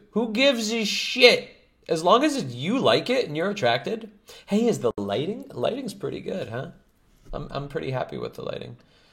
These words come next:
Last night, at the end of the night, the lighting started getting, like, really weird, and I was like, "I don't like these things." So anyway, that's all I wanted to talk about with that.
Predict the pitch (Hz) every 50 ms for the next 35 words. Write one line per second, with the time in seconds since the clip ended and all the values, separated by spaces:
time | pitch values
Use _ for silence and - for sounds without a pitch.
0 | _ _ _ _ - - 139 185 190 - 190 185 180 - - - - 143 147 147
1 | - - - 131 113 120 120 135 156 156 - - - - 127 113 113 117 107 104
2 | 110 123 - - - 117 107 110 113 120 135 135 131 135 - 113 113 110 104 104
3 | 107 101 101 98 98 98 101 - 107 101 104 113 117 107 95 101 104 107 101 -
4 | - 120 120 117 120 127 - - - - 113 107 - 120 117 - - 113 104 101
5 | 110 127 - - - 95 - - - - - - - - - - - _ _ _
6 | _ - - - - - 143 139 131 120 117 123 139 - - 185 190 196 185 156
7 | 147 135 127 - 113 - 110 98 98 - - - 57 - - - - - - 55
8 | 55 - - - _